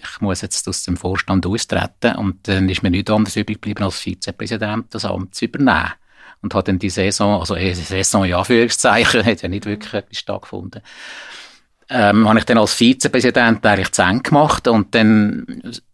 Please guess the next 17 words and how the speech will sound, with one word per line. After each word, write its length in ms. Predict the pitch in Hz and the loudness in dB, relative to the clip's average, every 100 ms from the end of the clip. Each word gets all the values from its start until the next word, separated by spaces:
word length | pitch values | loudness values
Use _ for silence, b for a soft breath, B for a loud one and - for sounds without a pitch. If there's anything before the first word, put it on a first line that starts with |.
| _ | _
die 360 | - - - 110 | -18 -10 0 4
nächsten 380 | 107 - 110 | 4 2 2
Wahlen 280 | 110 107 104 | 6 6 4
sind 160 | 104 101 | 2 2
ja 140 | 95 | 4
auch 100 | 98 | 4
wieder 300 | 120 127 110 | 4 2 2
online 400 | 117 131 131 131 | 4 4 4 2
gewesen, 220 | 131 139 | 0 -2
hat 100 | 127 | 0
ja 100 | 104 | 2
auch 40 | 104 | 2
keine 180 | - 123 | 0 0
Versammlung 380 | 117 113 131 | 2 4 4
gegeben 420 | 123 - 131 131 - | 0 2 2 2 -2
und, 300 | 101 101 - | -6 -6 -8
äh, 320 | - - | -10 -12